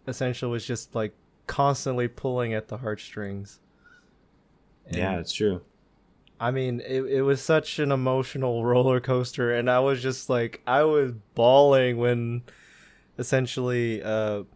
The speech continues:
Speaker 1: Andy was, um, passing on the torch, or passing on the box of toys, <laughs> rather.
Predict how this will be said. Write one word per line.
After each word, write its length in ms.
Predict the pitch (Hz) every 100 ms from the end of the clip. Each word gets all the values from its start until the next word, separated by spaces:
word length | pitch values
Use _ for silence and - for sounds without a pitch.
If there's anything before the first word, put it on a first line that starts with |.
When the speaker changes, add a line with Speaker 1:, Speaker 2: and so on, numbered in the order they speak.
| _
Speaker 1:
Andy 340 | 127 120 127 127
was, 380 | 120 113 -
um, 440 | 120 117 117 113 107 _ _ _ -
passing 400 | 143 139 - 151
on 160 | 151
the 100 | 135
torch, 600 | 123 - 127 101 - -
or 180 | 120 120
passing 440 | - - 135 - 127
on 160 | 123
the 60 | 113
box 320 | 120 113 -
of 100 | 113
toys, 480 | - 104 98 87 -
<laughs> 60 | -
rather. 280 | 123 180